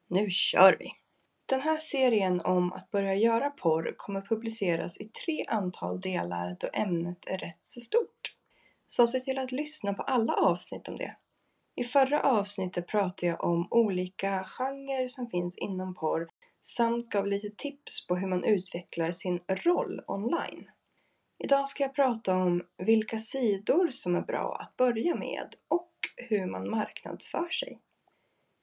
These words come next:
I nästa avsnitt kommer jag prata om vilka risker som finns och hur man skyddar sig själv, både fysiskt och psykiskt. Och som lite bonus nästa gång så kommer vi prata om hur man ska hantera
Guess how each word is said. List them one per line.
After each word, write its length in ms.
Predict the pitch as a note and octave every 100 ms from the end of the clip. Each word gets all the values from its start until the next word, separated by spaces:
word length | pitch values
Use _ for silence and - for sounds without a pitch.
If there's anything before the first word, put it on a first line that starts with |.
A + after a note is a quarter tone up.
| -
I 100 | B3
nästa 520 | C#4+ C#4+ - - -
avsnitt 680 | E4 C4+ G3 - F3+ F3+ -
kommer 260 | - F3+
jag 140 | F3 F3
prata 440 | G3 F3+ F3+ F3+
om 280 | E3+ F3 F3 -
vilka 380 | - G3+ - G3+
risker 600 | A3 B3+ - - - D#4+
som 220 | D#4+ D#4 C4+
finns 520 | - E3 E3 F3 -
och 120 | F3+
hur 120 | G3
man 140 | F#3+ F#3+
skyddar 400 | - A#3 G#3+ D4+
sig 160 | -
själv, 340 | - - - - - _ -
både 260 | G#3+ G3+ G#3+
fysiskt 880 | - B3+ B3+ B3 B3 A#3+ - - -
och 160 | A3
psykiskt. 880 | - - - - - - - - - _ _ _ _
Och 240 | E4+ - - -
som 260 | - - C4
lite 200 | D4 E4+ -
bonus 520 | B3 D#4 F#3+ F3+ -
nästa 260 | F#3+ F3+ -
gång 240 | F2+ - -
så 120 | -
kommer 240 | - F3+
vi 140 | - F#3+
prata 580 | - A#3+ A3 A3 - -
om 240 | A#3+ A#3
hur 180 | B3 C4
man 120 | C4
ska 160 | - B3+
hantera 460 | C4+ C4 D4 D#4+